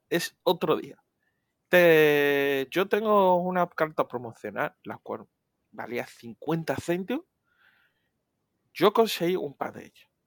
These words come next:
Yo lo tengo. Y yo, yo, yo lo tengo ahí porque lo uso.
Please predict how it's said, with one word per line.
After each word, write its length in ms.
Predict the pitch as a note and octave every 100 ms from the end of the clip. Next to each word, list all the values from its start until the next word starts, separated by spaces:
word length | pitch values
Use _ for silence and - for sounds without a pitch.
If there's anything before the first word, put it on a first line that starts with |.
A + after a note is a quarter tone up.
| _ _ -
Yo 140 | -
lo 120 | -
tengo. 380 | - A3+ - - _ _ _ _ _ _ _ _ _ _ _ _ _ _ _ _ _ _
Y 1000 | C#3+ B2+ A#2+ A2 G#2 G2 G2+ G#2 G#2 F2+ _ _ _ _ _ _ _ _ _ _ _
yo, 200 | - A#2 B2 - _ _
yo, 340 | - A2+ F#2+ _ _ _ _ _ _ _ _ -
yo 100 | B2+
lo 100 | C3
tengo 220 | D#3+ F3
ahí 280 | F3 A#3 F#4 _ _ -
porque 240 | D3 A2+
lo 100 | G2+
uso. 320 | - G#3+ -